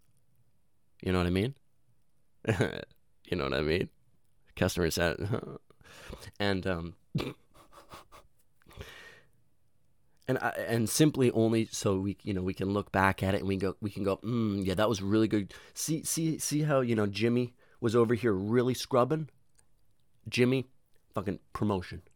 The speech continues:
Promotion for you, Jimmy." And then, "Oh, Anthony over here, he didn't even, oh, he just went one pass over the, over the, that part of the floor with the mop?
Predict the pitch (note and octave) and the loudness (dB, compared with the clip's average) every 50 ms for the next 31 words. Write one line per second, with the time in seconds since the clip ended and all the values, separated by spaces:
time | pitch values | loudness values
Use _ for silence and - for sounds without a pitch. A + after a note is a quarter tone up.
0 | _ _ _ _ _ _ _ _ - _ _ - - A#2+ A2+ A2 G#2 - G#2+ G2 | _ _ _ _ _ _ _ _ -20 _ _ -4 -2 0 0 0 0 -2 -4 -4
1 | - F#2+ F2+ F2+ E2 F2+ F#2 F2+ F#2 - G#2 G#2+ A2 G#2+ G2+ - - - - - | -4 -2 -2 -2 0 0 0 0 0 0 0 0 2 0 0 -2 -8 -20 -20 -20
2 | - - _ _ - - B2+ C3 B2 A#2 G#2+ G2+ F#2 - - - A2 C#3 E3+ F#3 | -20 -20 _ _ -8 -2 0 2 4 4 4 2 0 -2 -4 -6 -4 -2 -2 -2
3 | - - - A2 G2 F2+ F#2+ A2 A2 G2+ G2+ F2+ G2 G2+ G2+ G2 - - - _ | -4 -4 -4 -4 -2 -2 -2 -2 -2 -2 -4 -4 0 0 0 0 -2 -8 -20 _
4 | _ - - - A3 F#3 A3+ A3 G#3+ G#3 F#3+ G#3+ G#3 F#3 - _ _ _ _ _ | _ -12 -4 -4 0 2 2 2 2 2 2 0 0 -2 -6 _ _ _ _ _
5 | _ _ _ _ _ _ _ _ - - - D3 C#3+ C3+ C3+ C#3 F#3 E3+ A3+ G3 | _ _ _ _ _ _ _ _ -12 -2 2 4 4 6 4 4 4 2 2 2
6 | D#3 E3 F#3 D#3+ - B2+ A#2+ A#2 A#2 C3 D3 E3 E3 - - F3 F#3+ F#3 F#3 - | 4 4 2 2 2 0 -2 0 2 2 2 2 2 -2 -4 -2 -2 -2 -2 0
7 | - G3 F#3+ F#3+ G#3 G3+ G3+ G3 F#3+ F3 - F#3 F#3+ F#3 G#3 G3+ G#3 G3+ G3 F3+ | 0 0 2 2 2 2 2 0 0 0 0 0 0 0 2 2 2 2 0 0
8 | G3+ G#3 G3 - - G#3+ G#3 G3+ G3 G#3 - - G#3+ G3+ G3+ G3+ G3+ G3 - G3+ | 0 -2 -2 -2 -2 -2 -2 -2 -2 -6 -6 0 2 2 4 4 2 0 0 0
9 | G3 G3 G#3 G#3+ A3+ A3 - | 2 4 4 6 4 4 0